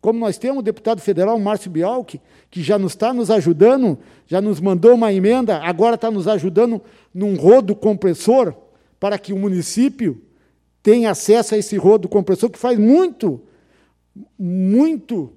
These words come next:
importante pro município, onde o município não tem. Posso até tá me expressando mal, mas eu entendo que é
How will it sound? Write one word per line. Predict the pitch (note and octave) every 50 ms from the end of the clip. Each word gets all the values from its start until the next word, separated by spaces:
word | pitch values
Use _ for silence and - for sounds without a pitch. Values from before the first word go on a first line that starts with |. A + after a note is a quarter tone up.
| _ _ _ _ _ _ _ -
importante | - F#3+ G#3 G#3 G#3 G3+ G3 F3 - - A3+ A#3 - -
pro | E3 G#3
município, | G3+ G3 F#3+ F3+ E3 - - A3 - - A#3
onde | A3+ A3+ G3
o | G#3+
município | A#3 A3 A3 - - F#3+ G#3+
não | A3 A#3+ B3 A3+
tem. | A#3+ A3+ A#3 A#3+ A#3 E3+ C3+
Posso | A#2+ - - E3+ - -
até | - A3 B3
tá | - - B3+
me | A#3+ A#3+
expressando | G3+ - - A3 G#3 - A#3 A3 F#3+
mal, | F#3 G#3+ A#3 A#3+
mas | G3+ F#3 E3+ C3+
eu | F3
entendo | F3+ F3 - G#3 A3 G#3+ G#3
que | - A#3
é | A3